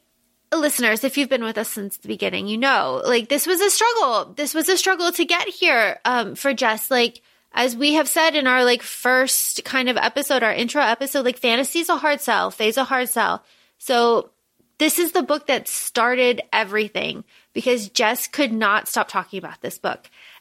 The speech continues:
and the feelings that she were, the, oh wait, all the feelings you felt and, like,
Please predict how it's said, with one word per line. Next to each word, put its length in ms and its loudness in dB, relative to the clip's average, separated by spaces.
and 280 0
the 100 0
feelings 680 0
that 160 0
she 540 0
were, 480 2
the, 140 0
oh 180 0
wait, 160 4
all 240 4
the 100 -4
feelings 480 0
you 120 2
felt 480 0
and, 160 -6
like, 260 0